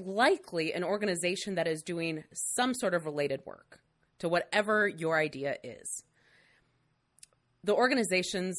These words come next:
that are new and startup and are successful are truly bringing those community partners to the table. So maybe it is a, an area of need,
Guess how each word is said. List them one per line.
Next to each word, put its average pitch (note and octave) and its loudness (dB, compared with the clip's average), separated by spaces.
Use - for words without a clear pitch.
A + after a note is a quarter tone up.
that D#3 2
are D#3 2
new F3 2
and D#3+ -4
startup E3 2
and D#3+ -4
are D3+ -4
successful D#3+ -4
are F3 4
truly G3+ -4
bringing F3 -2
those F3 0
community E3 -4
partners D3 -4
to D3 -6
the C3+ -6
table. C#3 -6
So A3+ 2
maybe D4+ 4
it A#3 4
is F3+ 2
a, D#3 4
an E3+ 0
area F#3 4
of D#3 -2
need, D3 -4